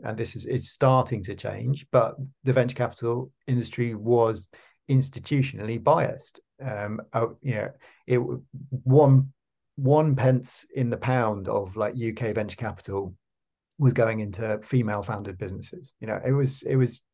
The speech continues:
crazy. It was ridiculous. It was, you know, just didn't make any, didn't make any sense. But it came from, um,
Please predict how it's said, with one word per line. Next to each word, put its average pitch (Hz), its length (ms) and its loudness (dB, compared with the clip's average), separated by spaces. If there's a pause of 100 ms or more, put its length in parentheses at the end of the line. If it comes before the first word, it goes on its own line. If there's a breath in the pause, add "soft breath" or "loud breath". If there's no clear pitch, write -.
(240)
crazy. 160 420 0
It - 60 -10
was 120 140 -8
ridiculous. 147 680 -2
It 131 80 2
was, 117 320 -2
you 123 200 0
know, 110 60 -8
just 135 200 0
didn't 131 240 6
make 110 180 -4
any, 110 220 -4 (140)
didn't 127 200 4
make 113 200 -2
any 101 140 -8
sense. 104 320 -4 (360 loud breath)
But 131 100 2
it 123 120 4
came 131 360 6
from, 107 320 -2
um, 110 440 -6